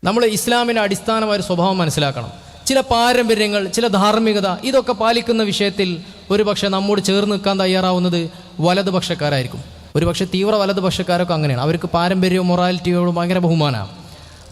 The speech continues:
പക്ഷേ അവർ മനസ്സിലാക്കുന്നത്, ആ, ആ വിഷയത്തിൽ നമുക്ക് അവരോട് യോജിക്കാം. പക്ഷെ അവർ മനസ്സിലാക്കുന്നത് ഞങ്ങൾക്കല്ലാതെ മറ്റാർക്കും നിലനിൽക്കാനുള്ള അവകാശമില്ല,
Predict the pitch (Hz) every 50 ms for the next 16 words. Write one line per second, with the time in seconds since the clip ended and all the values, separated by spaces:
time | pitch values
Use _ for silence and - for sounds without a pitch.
0 | - - 202 208 - 240 233 226 - - - - - 202 214 254 294 302 285 269
1 | 240 - 254 247 240 240 226 226 220 220 208 214 208 214 - - - - - -
2 | - - - - 202 - - - 214 262 302 302 285 - 277 277 302 294 285 277
3 | 262 262 262 262 254 240 247 247 233 226 220 202 - - - - - - - -
4 | - - - - - - 220 - 262 247 254 285 285 269 262 - - 254 254 247
5 | 233 247 240 240 240 226 208 196 208 226 240 240 240 240 220 214 214 214 214 208
6 | 202 196 202 214 196 190 185 196 196 190 190 190 185 180 180 180 180 175 175 170
7 | 160 156 160 160 - - 147 131 123 110 98 -